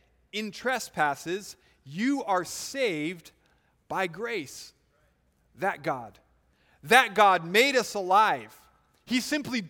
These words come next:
willed it into being. It was not a process.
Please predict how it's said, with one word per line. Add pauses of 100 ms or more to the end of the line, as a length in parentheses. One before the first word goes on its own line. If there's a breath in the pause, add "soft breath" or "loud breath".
(120)
willed
it
into
being.
It
was
not
a
process.